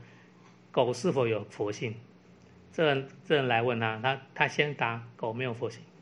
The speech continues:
然后就走了。第二个人又来问，“狗是否有佛性？”他说，“没有。”这个人又走了。在他旁边的弟子就有，就突然问他老师说，“老师，狗到底有没有佛性？”如果我是慧能，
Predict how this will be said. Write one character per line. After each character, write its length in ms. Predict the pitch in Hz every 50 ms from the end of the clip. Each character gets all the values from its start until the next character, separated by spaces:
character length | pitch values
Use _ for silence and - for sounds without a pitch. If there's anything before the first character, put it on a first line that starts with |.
| - - - - - - - - - - - - - - - - -
然 100 | 127 123
后 80 | 123
就 80 | - 131
走 220 | 127 - 117 98
了。 140 | 98 - - - - - - -
第 100 | - 208 208
二 60 | 180
个 100 | 151 147
人 80 | 165
又 60 | 180 165
来 80 | 156
问 180 | 160 165 147 123 - -
，“狗 200 | - 123 113 113
是 200 | 113 - 196 170
否 120 | 135 131
有 140 | 117 110 104
佛 160 | 113 113 113
性？” 220 | 110 - - 113 113 - - -
他 100 | - 139
说 80 | 135 131
，“没 160 | 120 117 123
有。” 80 | 127 120 - - - - - - - - - - - - - - - - -
这 120 | - - 139
个 60 | 123
人 60 | 131
又 80 | 143 135
走 200 | - - 110 95
了。 60 | - - - - - - - - - - - - - - - -
在 160 | - 226 214
他 140 | 190 220 214
旁 200 | - 170 165 180
边 140 | 190 190 190
的 60 | 175
弟 200 | 170 220 190 143
子 60 | 127
就 220 | 143 156 151 160 - - -
有， 140 | - 139 143 - - - - -
就 120 | - 175
突 160 | 170 - 170 170
然 120 | 151 160
问 140 | 165 160 143
他 120 | 151 151
老 120 | 143 123 113
师 200 | 117 - 135 123
说 160 | 135 131 117 - - - - - - - - -
，“老 140 | 120 117
师， 160 | 113 135 139 139
狗 240 | 139 147 123 113
到 180 | 117 156 151 139
底 60 | 131
有 40 | 113
没 80 | 120 127
有 80 | 123
佛 220 | 117 - 127 113 113
性？” 220 | - 135 113 110 - - - - - - - - - - - - - - - - - -
如 240 | - 135 131 156 170
果 120 | 151 135 120
我 60 | 117
是 100 | 120 143
慧 200 | 139 - 139 117
能， 160 | 110 104